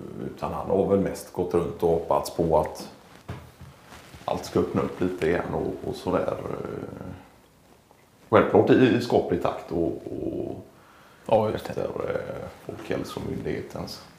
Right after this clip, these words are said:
Speaker 1: rekommendationer och sådär, men, eh.
Speaker 2: För jag vet att Malena var inne och kollade på något recipe han hade gjort över, eh, eh,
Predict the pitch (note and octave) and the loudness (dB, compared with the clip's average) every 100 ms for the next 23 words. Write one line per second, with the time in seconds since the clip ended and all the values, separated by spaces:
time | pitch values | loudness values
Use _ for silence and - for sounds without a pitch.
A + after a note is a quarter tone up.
0 | - - - - E2 - - - - - | -10 -6 -4 -6 -6 -6 -6 -6 -10 -10
1 | - - - - - - - - - - | -6 -6 -6 -10 -10 -12 -12 -14 -16 -18
2 | - - - - - _ - B2 - - | -20 -20 -20 -20 -20 _ 0 2 2 4
3 | C3 - C#3+ D3+ C3+ A#2+ A2 A#2+ - - | 2 4 4 4 4 2 2 2 0 2
4 | B2+ C3+ C#3+ - - - B2 B2+ B2 - | 2 2 2 2 2 2 2 2 2 -2
5 | - - - C3 - - - - A#2+ B2+ | -10 -6 0 2 2 2 -2 -2 0 0
6 | B2 B2 B2 A2+ - - B2 C3 B2 - | 0 0 0 -2 -4 -4 0 2 2 0
7 | - - - - - - - - - - | -2 -4 -8 -16 -18 -18 -18 -20 -20 -20
8 | - - - - - | -20 -20 -20 -10 -8